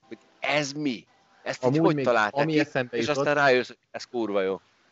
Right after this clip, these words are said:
Speaker 2: ami eszembe jutott, na akkor mégis jó? Jó akkor a Tampa
Speaker 1: Azt
Speaker 2: Bay logó?
Speaker 1: Igen, abszolút. Figyelj, az,
Speaker 2: Jó.
Speaker 1: amikor azt mondom neked, hogy a paraszt, az, az nálam nem azt jelenti, hogy rossz. Az nálam kifejezetten azt jelenti, hogy jó. Én nagyon szeretek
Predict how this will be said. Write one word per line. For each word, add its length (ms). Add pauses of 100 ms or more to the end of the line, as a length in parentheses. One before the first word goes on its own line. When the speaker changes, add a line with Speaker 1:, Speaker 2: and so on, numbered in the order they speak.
(140)
Speaker 2:
ami 220
eszembe 380
jutott, 320 (260)
na 100
akkor 180
mégis 380
jó? 260 (840)
Jó 240
akkor 220
a 60
Tampa 180
Speaker 1:
Azt 140
Speaker 2:
Bay 120
logó? 360 (140)
Speaker 1:
Igen, 300
abszolút. 320
Figyelj, 380
az, 200
Speaker 2:
Jó. 60
Speaker 1:
amikor 240
azt 160
mondom 220
neked, 220
hogy 120
a 40
paraszt, 480
az, 220
az 140
nálam 340
nem 140
azt 200
jelenti, 300
hogy 80
rossz. 360
Az 140
nálam 280
kifejezetten 520
azt 160
jelenti, 260
hogy 80
jó. 200
Én 60
nagyon 180
szeretek 320